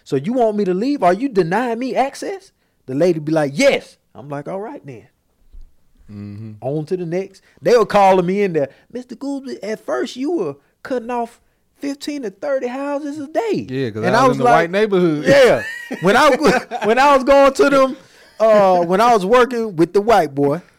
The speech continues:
Speaker 1: and we were going to them urban little houses, and the gas meters just sitting right, the, the owner's on the porch. "Hey,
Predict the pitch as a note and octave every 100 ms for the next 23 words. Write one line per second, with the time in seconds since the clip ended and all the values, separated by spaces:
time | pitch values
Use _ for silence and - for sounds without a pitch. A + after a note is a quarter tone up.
0 | _ _ C#3 C#3 F#3 E3 G3 G3 F#3+ F#3+
1 | G3 - G#3+ G#3+ G3+ G#3 G#3+ G3+ G#3+ G3+
2 | F#3+ E3+ D#3+ C3+ C#3+ G3 G3+ F#3 F#3 G#3+
3 | F3+ C#3+ F3 D#3 - - A#3 F#3+ G3+ G3
4 | - _ C3+ B2 A2 B2 C3 A2+ F3 A#3+
5 | G#3+ F#3+ - G3 A#3+ G#3+ - C5 - -
6 | _ - C#4+ D#4+ C#4+ F3+